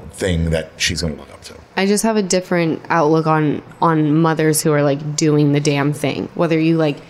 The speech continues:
Speaker 2: are a stay-at-home mom, no matter what it is that you're
Speaker 1: Mm.
Speaker 2: out doing, like, I look at moms very differently
Speaker 1: Yeah.
Speaker 2: now because I am one, and I know that it's a struggle, and mom shaming is real, and people like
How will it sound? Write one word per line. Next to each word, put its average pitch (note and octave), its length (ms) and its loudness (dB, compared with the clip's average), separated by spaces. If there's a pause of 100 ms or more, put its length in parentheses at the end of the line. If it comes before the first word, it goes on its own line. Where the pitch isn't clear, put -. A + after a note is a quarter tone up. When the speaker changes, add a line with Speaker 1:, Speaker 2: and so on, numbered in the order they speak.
(300)
Speaker 2:
are - 120 -2
a D#3 80 2
stay-at-home D3 600 0
mom, F3 420 4 (380)
no F3 160 4
matter F3 300 2
what G3+ 260 0
it G3+ 80 2
is F#3 240 2
that F3 220 0
you're F3 120 0
Speaker 1:
Mm. - 60 -4
Speaker 2:
out D#3+ 240 0
doing, D3+ 400 4
like, D3+ 240 -2 (160)
I E3+ 200 0 (240)
look F#3 360 0
at E3 140 -2
moms E3 640 2
very D#3 240 2
differently D3 420 0
Speaker 1:
Yeah. D3 120 0
Speaker 2:
now C#3 380 -2
because F3 220 2
I D#3+ 120 0
am E3 280 2
one, D#3+ 160 2
and D#3 140 2
I D#3 100 2
know D#3+ 200 4
that D#3 120 0
it's D#3+ 220 2
a D#3+ 40 2
struggle, F3+ 540 0
and E3 200 2
mom E3 280 2
shaming E3+ 480 2
is D#3+ 160 0
real, E3 540 2
and D#3+ 200 -4
people F3+ 300 0
like E3 180 0